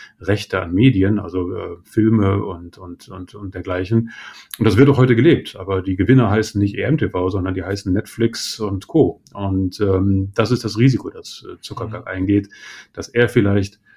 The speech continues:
Speaker 1: derjenige ist, der das Thema Meta anstößt. Das heißt aber noch lange nicht, dass er derjenige ist, der am Ende dann auch der Gewinner sein wird.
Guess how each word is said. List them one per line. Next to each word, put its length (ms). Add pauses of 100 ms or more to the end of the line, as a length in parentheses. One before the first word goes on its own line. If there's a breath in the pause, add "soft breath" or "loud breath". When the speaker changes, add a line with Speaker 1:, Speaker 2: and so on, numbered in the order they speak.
(280 soft breath)
Speaker 1:
derjenige 560
ist, 220
der 80
das 140
Thema 280
Meta 300
anstößt. 840
Das 160
heißt 180
aber 100
noch 120
lange 340
nicht, 320
dass 100
er 140
derjenige 500
ist, 160
der 80
am 100
Ende 200
dann 160
auch 80
der 140
Gewinner 280
sein 220
wird. 220